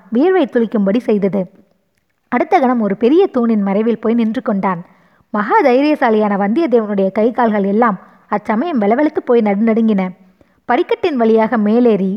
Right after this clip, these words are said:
மூன்று உருவங்கள் வந்தன. மூவரும் மனிதர்கள்தான். ஒருவன் கையில் தீவர்த்தி இருந்தது, இன்னொருவன் கையில் வேல் இருந்தது. நடுவில் வந்தவன் கையில் ஒன்றும் பிடித்திருக்கவில்லை.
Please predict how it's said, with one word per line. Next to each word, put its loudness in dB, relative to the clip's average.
மூன்று -2
உருவங்கள் 0
வந்தன. -2
மூவரும் 2
மனிதர்கள்தான். 0
ஒருவன் 2
கையில் 2
தீவர்த்தி -2
இருந்தது, -2
இன்னொருவன் 0
கையில் 0
வேல் 4
இருந்தது. 0
நடுவில் 4
வந்தவன் 0
கையில் 2
ஒன்றும் -2
பிடித்திருக்கவில்லை. 0